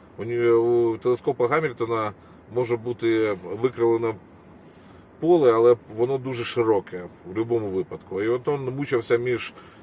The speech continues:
е, тим, як, е, поле буде кривим, і, і тим, скільки оцей от, як,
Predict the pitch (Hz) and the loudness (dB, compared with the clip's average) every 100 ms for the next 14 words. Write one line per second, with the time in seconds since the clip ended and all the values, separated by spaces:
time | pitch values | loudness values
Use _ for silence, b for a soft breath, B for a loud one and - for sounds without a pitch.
0 | - 110 113 113 131 120 113 107 - 113 | -4 0 0 0 -2 -2 0 -2 -4 -10
1 | 107 107 98 - 123 113 110 113 - 135 | -6 -6 -8 0 4 4 0 -4 -2 0
2 | 175 214 180 131 123 120 - 113 113 120 | 2 0 -2 -6 -4 -4 -4 -4 -2 -2
3 | 123 123 120 156 147 - - 127 113 113 | -4 -6 -6 -6 -8 -10 -12 -12 -4 -2
4 | - B B - 101 - 127 104 113 110 | -4 B B -8 -4 2 2 2 0 -2